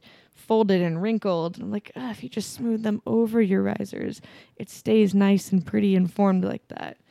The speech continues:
Um, and yeah, that's, so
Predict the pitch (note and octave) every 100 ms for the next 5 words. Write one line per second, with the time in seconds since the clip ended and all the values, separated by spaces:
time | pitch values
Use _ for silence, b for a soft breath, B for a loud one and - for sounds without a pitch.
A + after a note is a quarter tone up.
0 | b b b - F#3 - G#3 - _ _
1 | _ _ _ _ _ _ _ _ - F#3+
2 | - F#3+ - - E2 G#2 - - - -
3 | E3